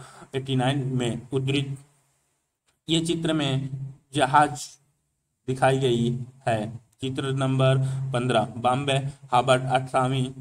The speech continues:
सदी के आखिरी चित्र, के आखिरी चित्र में बम्बई और कोलकाता अठारह सौ सत्तर के दशक से व्यापारी बंदरगाहों के रूप में विकसित होने लगे थे।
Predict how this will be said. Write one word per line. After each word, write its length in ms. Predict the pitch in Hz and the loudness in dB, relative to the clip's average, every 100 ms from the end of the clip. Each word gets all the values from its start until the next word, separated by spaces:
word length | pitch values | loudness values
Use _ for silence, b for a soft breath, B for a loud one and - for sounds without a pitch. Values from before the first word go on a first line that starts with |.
| - _ _ | -18 _ _
सदी 580 | - - 131 131 - - - _ _ _ _ _ _ _ _ _ - | -8 -2 0 0 -2 -10 -16 _ _ _ _ _ _ _ _ _ 0
के 140 | 147 - | 2 4
आखिरी 460 | 131 135 139 135 | 2 2 -2 -2
चित्र, 340 | 135 120 117 113 113 - - _ _ _ _ _ _ _ _ _ _ _ _ _ | -4 -4 -4 -6 -6 -12 -20 _ _ _ _ _ _ _ _ _ _ _ _ _
के 180 | 156 165 | 0 2
आखिरी 340 | 165 139 139 156 | 2 2 2 0
चित्र 260 | 156 151 | 0 0
में 160 | 151 143 | -2 0
बम्बई 300 | 143 143 147 | 0 2 2
और 180 | 143 147 | 2 0
कोलकाता 360 | 143 147 143 | -2 0 0
अठारह 260 | 143 147 147 | 2 2 0
सौ 120 | 151 | -2
सत्तर 300 | 143 139 143 - b b b - | -2 -4 -4 -6 b b b 2
के 160 | 147 120 - - - _ _ _ - | 4 4 0 -14 -20 _ _ _ -2
दशक 260 | 135 147 | 0 -2
से 100 | 143 | -2
व्यापारी 360 | 139 135 139 143 | 0 2 2 0
बंदरगाहों 480 | 139 139 135 135 135 | 0 -2 0 0 0
के 140 | 139 | 0
रूप 120 | 135 | 0
में 140 | 135 135 | 0 0
विकसित 320 | 131 131 139 | -2 -2 -2
होने 220 | 139 131 | 0 2
लगे 260 | 127 127 131 | 2 2 2
थे। 220 | 127 131 | 0 -2